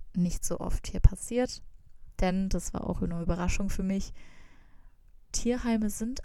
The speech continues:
einfach kein wirkliches Ding hier in Japan. Also, wenn's halt eine Katze gibt, einen Hund gibt, der streunert, ähm, und gefunden wird, dann gibt es nur Animal Control.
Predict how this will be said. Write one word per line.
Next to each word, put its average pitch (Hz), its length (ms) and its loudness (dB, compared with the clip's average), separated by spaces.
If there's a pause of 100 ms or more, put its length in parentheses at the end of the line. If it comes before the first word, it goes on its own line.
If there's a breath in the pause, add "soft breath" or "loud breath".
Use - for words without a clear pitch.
einfach 214 340 -4 (500)
kein 214 580 4
wirkliches 196 560 0
Ding 175 200 4
hier 240 280 0
in 247 80 0
Japan. 254 600 2 (920 soft breath)
Also, 180 600 4 (1600)
wenn's 185 460 2
halt 180 360 2
eine 180 220 -2
Katze - 480 -2
gibt, - 420 6
einen 175 320 0
Hund 196 300 2
gibt, - 380 0
der 90 300 0 (840 soft breath)
streunert, 226 800 4 (180)
ähm, 185 800 -4
und 190 180 -2
gefunden 202 540 0
wird, 214 380 0
dann 185 120 0
gibt - 240 -4
es 185 200 -2
nur 180 360 -2
Animal 185 380 0
Control. 208 840 2